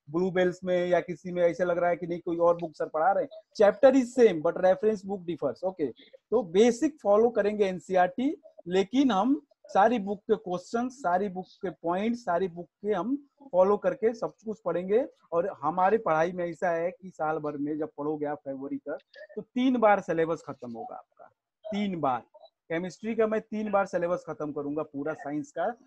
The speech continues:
आपका हर subject का तीन बार syllabus होगा, तो इतना ज्यादा हो जाएगा कि आपको कुछ याद करने की जरूरत ही नहीं होगी, ठीक है। तो हम आते हैं मैटर के ऊपर। Very good। मैटर क्या है बेटा? Matter is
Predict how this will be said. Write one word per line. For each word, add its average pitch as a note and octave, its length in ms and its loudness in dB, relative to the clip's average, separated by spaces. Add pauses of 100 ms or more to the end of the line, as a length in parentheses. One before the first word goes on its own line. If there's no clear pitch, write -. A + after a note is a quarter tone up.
(180)
आपका D3 260 -2
हर G3 180 0
subject G3+ 360 -6
का G3+ 80 -4
तीन F#3 260 -12
बार E3+ 160 -2
syllabus D3+ 440 -4
होगा, G3 260 -6 (320)
तो F#3 60 -8
इतना A#3+ 380 0
ज्यादा G3 400 6
हो F3+ 220 2
जाएगा E3+ 420 2
कि F3 200 -14 (140)
आपको D3+ 300 -2
कुछ - 280 -16
याद D#3+ 260 -2
करने D#3 240 -8
की D3+ 100 -20
जरूरत C#3 460 -8
ही D3 80 -10
नहीं A#2+ 120 -10
होगी, A2+ 200 -20 (380)
ठीक A3 200 -6
है। D3 120 -6 (280)
तो G3+ 60 -4
हम G#3 220 2
आते G3+ 280 2
हैं A3 80 2
मैटर D#3+ 380 -4
के C3+ 120 -14
ऊपर। B2 280 -16 (840)
Very G3 360 -2
good। A#2 160 -12 (380)
मैटर B3 340 0
क्या A#3 260 2
है F3 80 4
बेटा? D3 420 -2 (320)
Matter A#3 500 0 (260)
is C#4 200 4